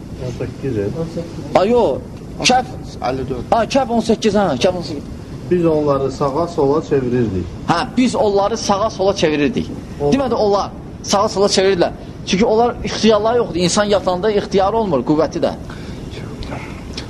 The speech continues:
Speaker 3: Bu sübh namazından gəlsə, yoxsa vitr namazından
Speaker 1: Gecə
Speaker 3: gəlsə?
Speaker 1: namazı.
Speaker 2: Gecə, gecə namazları.
Speaker 1: Qiyamul
Speaker 2: Gecə,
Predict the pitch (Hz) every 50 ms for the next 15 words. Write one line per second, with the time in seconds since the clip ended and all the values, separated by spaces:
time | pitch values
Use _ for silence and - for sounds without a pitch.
0 | - - - 233 226 - - - 180 - 185 156 135 131 123 117 113 123 123 120
1 | 117 113 110 - 120 117 135 156 156 147 - 147 151 165 - 170 151 139 123 117
2 | 113 110 104 139 120 107 110 110 98 - - - - - - 180 165 156 185 160
3 | 139 - - - - 143 120 95 87 - - 85 85 - - - - 135 - 127
4 | 120 117 113 113 123 117 127 127